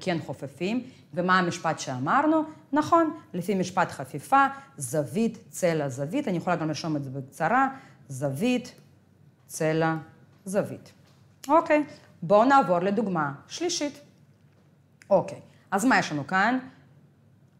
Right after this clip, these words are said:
יפה, אנחנו רואים כאן שתי זוגות של צלעות שוות. צלע אחת שווה לחמש סנטימטר. יש לנו כאן זוג של צלעות ששוות חמש, וזוג של צלעות ששוות לשתים עשרה סנטימטר.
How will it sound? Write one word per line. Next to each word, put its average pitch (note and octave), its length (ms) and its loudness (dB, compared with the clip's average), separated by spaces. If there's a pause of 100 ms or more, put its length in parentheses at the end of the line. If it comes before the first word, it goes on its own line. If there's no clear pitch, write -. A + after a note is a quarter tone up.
יפה, C#4+ 240 0 (140)
אנחנו F#3+ 320 -4
רואים B3+ 240 -2
כאן D4+ 220 -2 (420)
שתי C#4+ 420 2
זוגות E3 440 -2
של D#4 140 -8
צלעות - 380 -4
שוות. C#4+ 420 0 (560)
צלע G3+ 300 2
אחת D3+ 260 -4
שווה A3+ 240 -2
לחמש F4+ 720 0
סנטימטר. C#4 600 -2 (520)
יש - 100 -12
לנו F3 100 -4
כאן E3 160 -2
זוג E3+ 240 -4
של D3 160 -8
צלעות D3+ 260 -2
ששוות E3+ 360 -4
חמש, D4 400 0 (360)
וזוג F3 420 0
של F3 180 -4
צלעות D3 460 -2
ששוות C3+ 520 -6
לשתים F3+ 340 -6
עשרה - 180 -10
סנטימטר. A2+ 520 -16